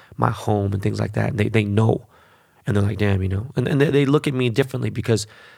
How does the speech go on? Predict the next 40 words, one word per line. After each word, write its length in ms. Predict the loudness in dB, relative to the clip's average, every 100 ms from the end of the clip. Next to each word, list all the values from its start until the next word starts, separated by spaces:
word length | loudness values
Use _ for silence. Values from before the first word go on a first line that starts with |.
| _
they 200 | -2 0
think 260 | 2 0 0
it 120 | 0
must 180 | 0 0
be 80 | 0
difficult. 440 | 0 0 -2 -4
I'm 80 | -4
just 180 | -4 -4
like, 100 | -2
"No, 180 | -2 -2
it's 120 | -4
just, 220 | -6 -6 -2
I 80 |
can't." 380 | -2 0 -2 0 0
And 80 |
I 40 | -2 -4 -20 -2
also 220 | 0 0
feel 240 | -2 0 0
bad. 320 | 0 -4 -12 _ _ _ _ -4
Like, 200 | -4 -4 -10 -20 -6
I 100 | -2
post 340 | 0 0 0 -4
a 40 |
rolling 380 | 0 2 2 -2
shot 300 | -2 -2 0
of 80 | 0
my 120 | 0
son. 240 | 0 0
I 80 | 2
didn't 200 | 0 -2
post, 300 | 0 0 2
like, 160 | -2 -4
a 40 |
po-, 240 | -10 -6 -2
whole 180 | 0
full 480 | -2 -2 0 0 0 -6 -20 _
thing. 320 | -4 -2 0
Like, 240 | -2 -2 -4
I 40 |
just 220 | -4 -6